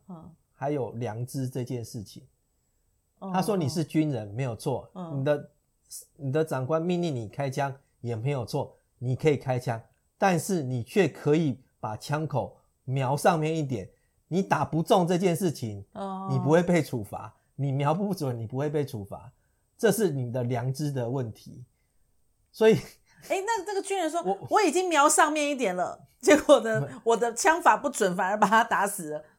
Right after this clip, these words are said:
Speaker 2: 没有，他其实讲的良知是说，
Speaker 1: <laughs> 有可能，嗯。
Speaker 2: 我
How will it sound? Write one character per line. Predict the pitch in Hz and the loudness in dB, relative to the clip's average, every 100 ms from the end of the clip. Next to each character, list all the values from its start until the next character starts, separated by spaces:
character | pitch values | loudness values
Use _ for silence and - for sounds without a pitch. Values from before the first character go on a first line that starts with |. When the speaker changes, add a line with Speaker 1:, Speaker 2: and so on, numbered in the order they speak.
| _ | _
Speaker 2:
没 | 135 | -4
有， | - - 415 | -4 -4 -8
他 | - 196 - - | 2 2 2 -2
其 | 160 | 0
实 | 165 185 - | 2 0 -2
讲 | - 123 | -2 0
的 | 131 | 2
良 | 139 147 | 2 0
知 | 170 | 0
是 | 170 | 2
说， | 175 | 2
Speaker 1:
<laughs> | |
有 | |
可 | 202 | 2
能， | 185 | -8
嗯。 | - _ | -14 _
Speaker 2:
我 | 147 143 131 | -2 -2 -2